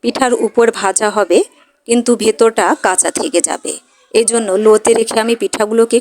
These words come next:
খুব ভালোভাবে গোল্ডেন ব্রাউন করে ভেজে নিচ্ছি। দেখুন, ভাজা হয়ে গিয়েছে, একটি পাত্রে আমি তুলে নিলাম। একইভাবে বাকি পিঠাগুলোও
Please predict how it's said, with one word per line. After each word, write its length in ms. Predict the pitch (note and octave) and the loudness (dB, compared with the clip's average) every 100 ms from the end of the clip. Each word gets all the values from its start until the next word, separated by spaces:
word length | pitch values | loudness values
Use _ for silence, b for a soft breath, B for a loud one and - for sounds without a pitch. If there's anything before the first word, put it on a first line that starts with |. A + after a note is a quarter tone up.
| - | 0
খুব 120 | C#4+ G#3+ | -4 -2
ভালোভাবে 420 | F#3+ F#3+ G#3 F#3+ C#4+ A3 | 0 0 2 2 2 2
গোল্ডেন 320 | G#3 G3+ G3+ | 2 2 0
ব্রাউন 220 | G3 F3 F3 - | 0 -2 -4 -2
করে 160 | F3+ F#4+ | 0 0
ভেজে 280 | - - E3+ D#3 | 0 -4 -2 -6
নিচ্ছি। 340 | C#3+ - - - _ B B - | -4 -4 -6 -10 _ B B -2
দেখুন, 220 | A3+ B3 A3+ | 0 0 -2
ভাজা 240 | G3+ G3 G3+ | -2 0 0
হয়ে 160 | G#3+ A3 | 2 2
গিয়েছে, 240 | G3+ G#3+ - B3+ | 2 0 2 0
একটি 160 | - - | 0 -2
পাত্রে 260 | E3 - F3+ | -2 -2 -4
আমি 100 | F#3 F#3 | -4 -4
তুলে 200 | F#3 F3 | -2 0
নিলাম। 220 | F3+ F3+ B3 - B B B - | 0 0 -2 -4 B B B -6
একইভাবে 500 | A3 - B3+ A3 G#3 A#3+ D4 | -4 -2 -4 -2 2 2 2
বাকি 200 | F#4+ - A#3 | -2 -4 -6
পিঠাগুলোও 520 | G#3 - A3+ A#3 B3 | -6 -4 -2 2 4